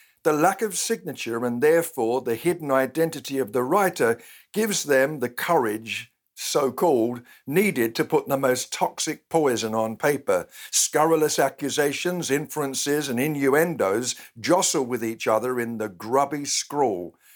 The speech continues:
The net effect on the recipient is devastating. It's like being hit by a relational exocet that comes screaming in from the dark, demolishing in a few seconds your confidence, your sense of calling,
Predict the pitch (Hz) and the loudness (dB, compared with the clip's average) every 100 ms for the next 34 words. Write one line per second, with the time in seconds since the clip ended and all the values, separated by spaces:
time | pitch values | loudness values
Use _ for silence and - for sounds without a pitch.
0 | _ _ 175 175 247 254 185 117 107 - | _ _ -2 2 2 2 -2 2 0 0
1 | 139 139 120 123 - 208 202 123 104 120 | -2 0 0 2 2 2 0 -4 -4 -4
2 | 139 123 160 175 147 - 113 101 107 110 | -6 -2 0 2 0 0 0 0 -6 -10
3 | - - - _ 190 185 151 165 175 - | -14 -20 -20 _ -2 0 2 2 2 -4
4 | 160 147 127 165 104 _ 120 117 120 123 | -4 -4 -2 -2 -2 _ 2 2 2 0
5 | 131 170 165 160 143 160 175 - 127 - | 2 2 0 -4 -4 -2 -2 -2 -4 -2
6 | 101 92 - - _ 147 - 165 143 139 | -2 -2 -10 -20 _ -2 2 0 0 0
7 | - - 156 214 190 170 135 110 113 127 | 0 0 2 2 2 2 2 0 -2 -2
8 | 127 131 165 151 107 82 - - _ - | 0 0 4 4 2 0 -10 -20 _ -6
9 | 135 151 208 214 - 185 170 135 127 - | -2 2 2 0 -2 -2 -2 -4 -6 -6
10 | 156 139 - - 120 107 117 107 135 135 | -6 -2 0 0 -2 -8 -10 -4 0 0
11 | 185 180 170 110 95 - - - 127 - | 0 -2 0 -2 -2 -2 -4 -4 -2 0
12 | - 143 139 156 147 - 151 120 101 101 | 2 0 0 -2 -4 0 2 2 2 -4